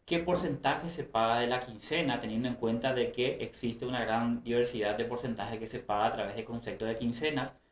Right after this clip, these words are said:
Podemos ir eligiendo cuál es el porcentaje que se adecua a nuestra empresa, poder colocar, eh, edad límite para el pago de la bonificación familiar. En algunos casos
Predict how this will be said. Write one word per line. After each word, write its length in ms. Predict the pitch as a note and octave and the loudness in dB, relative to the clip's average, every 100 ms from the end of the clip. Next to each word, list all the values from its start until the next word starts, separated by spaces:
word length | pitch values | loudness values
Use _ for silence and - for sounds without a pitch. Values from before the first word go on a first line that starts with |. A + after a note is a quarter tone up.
| _ _ _ - | _ _ _ 2
Podemos 400 | C#3 C3+ D3 C3+ | 6 6 6 2
ir 100 | C3+ | 2
eligiendo 540 | C#3 - A#2 B2 B2 - | 2 0 0 0 -2 0
cuál 200 | B2 C3 | 2 2
es 80 | |
el 80 | C#3+ | 0
porcentaje 460 | C3+ C#3+ C3+ A2+ A#2+ | -2 -4 0 0 0
que 80 | A#2+ | -2
se 80 | |
adecua 340 | A#2+ G#2+ G#2+ A#2+ | -2 0 0 0
a 40 | |
nuestra 240 | A#2+ B2 B2 | -2 -2 -4
empresa, 560 | A#2+ F3+ F#3 E3 - - _ _ _ _ _ _ _ _ | 0 2 2 -2 -6 -12 _ _ _ _ _ _ _ _
poder 240 | A#2 A#2 | 2 4
colocar, 600 | C3 C#3+ - A#2+ A#2 C3+ - _ _ _ | 4 4 4 4 2 0 -8 _ _ _
eh, 420 | A#2 A#2 A2+ A2 | 0 4 4 4
edad 260 | A2+ C3 C3 | 6 6 4
límite 680 | B2+ C#3+ C#3 C3 A#2+ B2 - | 2 2 2 2 2 0 -2
para 160 | G#2 G#2 | -2 -2
el 80 | |
pago 240 | G2+ A2 A#2 | 2 4 4
de 60 | |
la 80 | A#2+ | 4
bonificación 680 | B2 B2+ - - G#2+ - G#2 | 2 0 -4 -4 -6 -4 -6
familiar. 580 | A2+ A#2 C3+ F3 - - | -2 0 2 2 2 0
En 80 | G#2 | -6
algunos 300 | G2+ A2+ A2+ | -4 -4 -4
casos 520 | A2 A2+ A2+ C3+ C3+ | 2 2 2 -2 -2